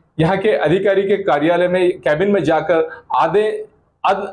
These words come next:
अर्धनग्न यहाँ पर जिस तरह से आधे नंगे होकर यहाँ पर आंदोलन किया गया है और मांग की गई है कि इनके एरिया की लाइट जल्द से जल्द शुरू की जाए, ऐसी मांग इस वक्त की गई है। इस वक्त जिस तरह से आप देख सकते हैं कि इन तमाम लोगों में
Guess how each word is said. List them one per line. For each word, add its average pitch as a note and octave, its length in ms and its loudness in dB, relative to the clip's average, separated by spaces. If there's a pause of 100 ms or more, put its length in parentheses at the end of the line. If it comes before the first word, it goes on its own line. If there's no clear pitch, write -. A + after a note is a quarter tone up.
(220)
अर्धनग्न G3+ 520 0
यहाँ F#3 260 2
पर F#3+ 140 0
जिस A3+ 200 -2
तरह G3 160 2
से G3 140 0
आधे D#3+ 320 0
नंगे F3+ 220 2
होकर F#3+ 340 2
यहाँ F#3 160 2
पर F#3+ 140 0
आंदोलन F#3 500 0
किया E3 220 2
गया D#3+ 260 2
है F3+ 140 2
और G3+ 180 2
मांग C#4+ 200 0
की G#3 160 -4
गई F3 200 2
है F3+ 120 2
कि G#3+ 160 0 (360)
इनके G#3 240 2 (240)
एरिया F3 320 2
की G3+ 120 0
लाइट F3 400 2
जल्द F#3+ 220 2
से G3+ 80 2
जल्द F#3 260 2 (380)
शुरू G#3+ 260 0
की G3 180 0
जाए, D#3 240 2
ऐसी F3 260 -2
मांग G3 240 0
इस G3 140 0
वक्त G3+ 240 -2
की G3 240 -2
गई F3+ 160 4
है। F#3+ 180 0
इस F3+ 200 -2
वक्त G3+ 280 0
जिस A3 200 -2
तरह F3+ 160 2
से G3+ 180 0 (400)
आप D#3+ 120 2
देख G#3+ 220 2
सकते G#3 280 0
हैं G3+ 120 2
कि A3 80 2
इन G3+ 260 2
तमाम F#3+ 320 0
लोगों F3 260 2
में E3+ 160 0